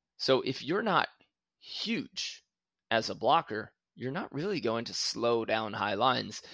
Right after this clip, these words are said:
And this is another reason why we tell more blockers than not, or more players than not,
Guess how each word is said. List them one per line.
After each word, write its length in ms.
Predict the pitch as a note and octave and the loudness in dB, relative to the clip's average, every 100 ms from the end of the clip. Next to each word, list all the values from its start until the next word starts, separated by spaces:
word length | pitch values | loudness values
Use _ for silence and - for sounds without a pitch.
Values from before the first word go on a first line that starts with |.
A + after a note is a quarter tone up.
| - | -16
And 120 | - A#2 | -8 -6
this 160 | G#2 | -6
is 140 | G2+ G#2+ | -6 -6
another 440 | G#2+ A2+ A#2+ A2 | 0 2 2 0
reason 480 | G2+ A#2 A2 G#2+ G#2 | -6 -8 -6 -8 -6
why 140 | G2+ | -6
we 160 | F#2 F#2+ | -6 -8
tell 500 | - G#2+ G#2+ G2+ - - - - _ _ _ - | -2 2 2 0 -6 -16 -20 -20 _ _ _ -10
more 580 | G#2+ A#2 C3+ C#3+ D3+ - _ | 0 2 6 6 6 0 _
blockers 520 | G#2+ B2 B2 A#2+ A#2 - | 4 6 6 2 -6 -4
than 200 | A2+ G#2 | -4 0
not, 280 | G#2 C#3 - - | 4 4 2 -6
or 100 | A2 | -8
more 220 | G#2+ A2+ | -2 -4
players 400 | - B2+ A2+ G#2+ | 0 0 0 -2
than 140 | G2+ G2+ | -6 -4
not, 240 | F#2+ - | -4 -4